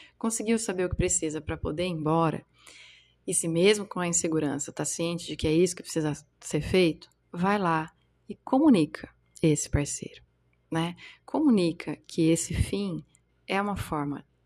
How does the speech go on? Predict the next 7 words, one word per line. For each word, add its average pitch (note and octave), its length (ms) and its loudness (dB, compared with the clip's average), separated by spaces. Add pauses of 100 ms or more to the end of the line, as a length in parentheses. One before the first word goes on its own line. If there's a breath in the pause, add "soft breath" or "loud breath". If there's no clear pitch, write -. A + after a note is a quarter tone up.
(140)
encontrada F3 960 0
pra - 140 0
parar G3 320 4
de - 80 -10
se - 100 -10
machucar, F#3+ 640 -6 (880)
né? G3 220 -10